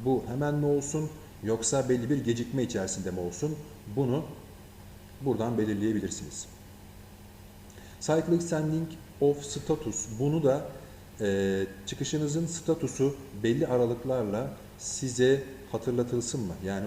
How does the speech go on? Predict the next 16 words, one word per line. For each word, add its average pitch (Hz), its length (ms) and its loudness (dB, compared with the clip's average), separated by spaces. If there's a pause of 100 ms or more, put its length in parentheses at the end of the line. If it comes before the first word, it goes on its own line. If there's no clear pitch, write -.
(140)
obje 113 320 0
belli 117 200 2
aralıklarla 107 560 2
size 110 280 -2
rapor 110 320 0
versin 101 400 -2
mi? 98 180 -2 (480)
Bu 139 240 4 (220)
ne 127 140 -2
kadar 113 280 2
sürede 101 440 0
bir 98 120 0 (120)
olsun? 123 460 2 (840)
Bunu 131 180 0
buradan 120 340 2
belirleyebilirsiniz. 104 880 0